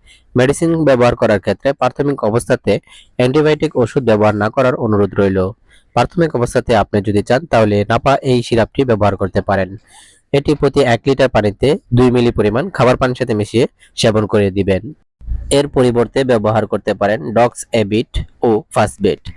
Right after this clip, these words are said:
ডক্স অ্যাবিট ও ফাস্টবেট প্রতি এক লিটার পানিতে এক গ্রাম করে খাবার পানির সাথে মিশিয়ে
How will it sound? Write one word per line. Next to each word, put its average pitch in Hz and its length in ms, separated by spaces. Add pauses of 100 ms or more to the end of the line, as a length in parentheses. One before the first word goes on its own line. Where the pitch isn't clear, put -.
(480)
ডক্স 147 200 (120)
অ্যাবিট 123 340 (100)
ও 123 140
ফাস্টবেট 117 540
প্রতি 117 280 (120)
এক 123 180
লিটার 147 240
পানিতে 113 440 (240)
এক 117 200
গ্রাম 117 220 (120)
করে 110 180 (420)
খাবার 139 260
পানির 143 220
সাথে 139 180
মিশিয়ে 117 360